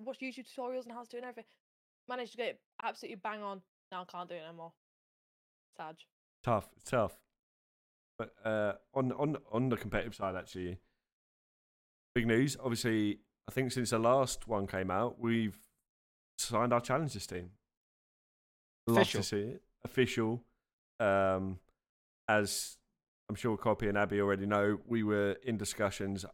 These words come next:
Speaker 2: all over the summer, basically, from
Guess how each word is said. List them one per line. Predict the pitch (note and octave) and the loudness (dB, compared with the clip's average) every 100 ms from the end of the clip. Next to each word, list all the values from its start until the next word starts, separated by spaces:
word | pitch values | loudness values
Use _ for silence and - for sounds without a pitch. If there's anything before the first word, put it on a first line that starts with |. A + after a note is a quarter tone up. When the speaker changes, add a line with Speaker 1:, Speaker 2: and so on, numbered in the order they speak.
| - | -6
Speaker 2:
all | B2 G#2 | 0 2
over | G2+ F#2+ F#2+ F#2 F2+ - _ _ _ _ _ _ _ - | 2 4 4 4 0 -6 _ _ _ _ _ _ _ -10
the | |
summer, | F#2+ G2 G2+ F2 | -2 0 0 0
basically, | F#2+ F#2+ G2+ G#2 G#2 G#2 | -2 -2 -4 -6 -4 -4
from | - G2 F#2 F2+ | -4 -6 -6 -10